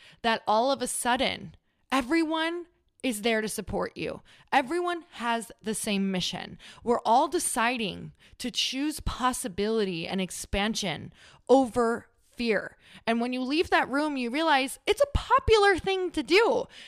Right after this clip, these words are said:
And sometimes we go back to our, our regular tribe and it's easy to contract, right? And so it's just the remembrance of once you go into that room, you can't unsee it.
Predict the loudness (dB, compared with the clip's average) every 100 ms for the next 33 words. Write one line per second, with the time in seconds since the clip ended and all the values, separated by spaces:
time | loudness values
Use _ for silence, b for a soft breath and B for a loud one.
0 | B -8 -6 -2 0 0 0 2 2 0
1 | 0 0 0 0 0 0 0 0 0 0
2 | -2 -2 -2 2 2 0 -4 -8 _ _
3 | _ _ _ -12 -4 -2 -2 -2 -2 0
4 | -2 -2 -4 b b -8 -6 -4 -4 -2
5 | -2 -6 -8 -2 0 0 -2 B B B
6 | -4 -2 0 4 4 4 0 -2 -2 0
7 | -2 0 0 0 0 -2 -4 -2 2 2
8 | 0 -6 -2 -2 -2 -6 -2 -2 -2 2
9 | 4 4 2 0 -4 -6 -2 -2 0 -2
10 | -2 -2 -2 0 0 0 -2 -4 -4 -4
11 | -4 -8